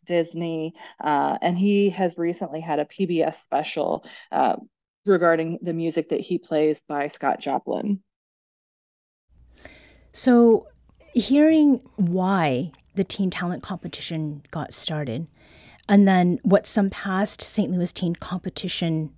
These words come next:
Speaker 2: winners are now doing, Ray, how does that compare with, you know, why you decided to give the competition a shot, or what it is that you hope to do with your career?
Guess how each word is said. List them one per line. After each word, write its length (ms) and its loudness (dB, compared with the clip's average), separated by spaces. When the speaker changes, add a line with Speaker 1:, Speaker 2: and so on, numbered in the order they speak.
Speaker 2:
winners 720 0
are 120 2
now 440 0
doing, 500 -2
Ray, 260 8
how 260 2
does 280 -2
that 340 2
compare 800 -2
with, 400 -4
you 80 -6
know, 80 0
why 320 2
you 320 4
decided 720 -2
to 720 -2
give 160 4
the 80 0
competition 680 -8
a 60 -6
shot, 540 -2
or 360 6
what 160 6
it 120 4
is 140 2
that 120 0
you 120 2
hope 320 -4
to 120 -6
do 180 -6
with 180 -8
your 80 -6
career? 560 -8